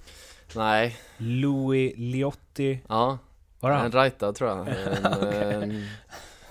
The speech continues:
Speaker 1: jag minns han lite så här, men det, det är många spelare som jag inte minns från den här säsongen. Det... Men vi var ett gäng ändå som var draftval som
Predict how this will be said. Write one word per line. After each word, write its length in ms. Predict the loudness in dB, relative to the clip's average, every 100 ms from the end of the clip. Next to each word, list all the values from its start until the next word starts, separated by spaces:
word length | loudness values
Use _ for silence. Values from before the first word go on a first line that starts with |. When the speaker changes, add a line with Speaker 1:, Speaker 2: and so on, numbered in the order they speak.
| -20 -20 -18 -6
Speaker 1:
jag 160 | -2
minns 300 | 0 -2 -2
han 260 | -4 -4 -2
lite 280 | -4 -6 -10
så 140 | -8
här, 100 | -8
men 160 | -6 -4
det, 300 | -2 -2 -2
det 120 | -4
är 60 |
många 260 | -4 -4 -6
spelare 260 | -4 -4 -2
som 100 | -6
jag 80 |
inte 180 | -6 -4
minns 240 | -6 -6 -6
från 100 | -6
den 100 | -6
här 80 |
säsongen. 360 | -8 -10 -8 -8
Det... 180 | -8 -10 -14 -18 -18 -18 -20 -18 -6
Men 140 | 0
vi 60 | 6
var 200 | 8 8
ett 100 | 8
gäng 300 | 4 4 2
ändå 240 | 2 0
som 160 | 0 0
var 120 | 0
draftval 560 | 0 0 -2 -6 -4
som 340 | -4 -4 -4